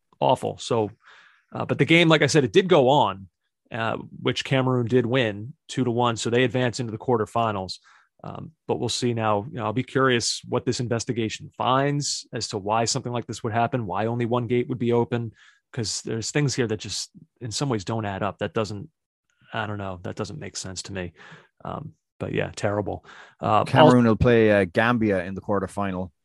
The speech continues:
Speaker 1: Yeah.
Speaker 2: And, uh, Burkina Faso will play Tunisia, who, uh, knocked out Nigeria.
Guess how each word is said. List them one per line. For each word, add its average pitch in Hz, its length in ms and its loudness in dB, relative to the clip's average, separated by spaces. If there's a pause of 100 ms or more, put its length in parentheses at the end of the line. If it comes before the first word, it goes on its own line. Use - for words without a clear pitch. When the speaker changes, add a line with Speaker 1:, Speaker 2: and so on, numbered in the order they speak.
(180)
Speaker 1:
Yeah. 117 320 2
Speaker 2:
And, 90 100 0
uh, 92 120 2 (140)
Burkina 110 340 6
Faso 110 440 0
will 101 120 -2
play 104 180 -2
Tunisia, 104 680 2 (600)
who, 98 320 -4
uh, 95 260 0
knocked 107 320 -2
out 110 140 2
Nigeria. 110 560 4